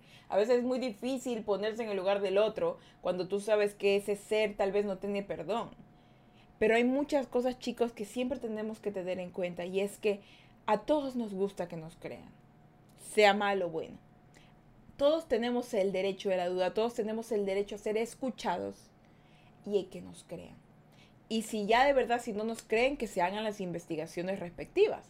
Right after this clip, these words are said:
Pero si te creen, así mismo se hacen las investigaciones respectivas y se comprueba que tú estás diciendo la verdad. Porque todo en este mundo es en base a una prueba. Pero siempre y cuando tú tienes que empezar diciendo, gritando, hablándolo.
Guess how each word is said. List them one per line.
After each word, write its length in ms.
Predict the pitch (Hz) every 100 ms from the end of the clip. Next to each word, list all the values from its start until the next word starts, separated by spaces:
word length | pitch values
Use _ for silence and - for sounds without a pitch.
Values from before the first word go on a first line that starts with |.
| - - - - - -
Pero 220 | - 175 175
si 160 | 175
te 140 | 175 170
creen, 380 | 214 254 254 -
así 320 | 185 - 226
mismo 280 | 254 214 185
se 140 | 170
hacen 240 | 190 226
las 140 | 247 226
investigaciones 680 | 185 185 165 156 - - 247
respectivas 580 | 220 185 - 240 233 240
y 60 | 208
se 180 | - 180
comprueba 520 | 180 175 185 185 196
que 100 | -
tú 100 | 165
estás 180 | - 165
diciendo 380 | 160 - 160 -
la 140 | -
verdad. 280 | - - - - - - -
Porque 300 | 208 208 208
todo 300 | 208 233 262
en 160 | 254 233
este 260 | 240 233
mundo 360 | 214 220 208 214
es 120 | 208
en 160 | 180 175
base 300 | 185 - 180
a 60 |
una 200 | 180 160
prueba. 340 | - - - - - - - - -
Pero 160 | 185 170
siempre 380 | - 226 226 208
y 20 |
cuando 320 | - 208 202
tú 120 | 196
tienes 320 | 190 202 214 -
que 140 | 185
empezar 640 | 175 175 170 - 214 254 -
diciendo, 840 | 180 175 - - 175 156 135 - - - - -
gritando, 880 | 175 180 165 - 196 180 175 147 -
hablándolo. 800 | 190 190 180 190 170 160 - -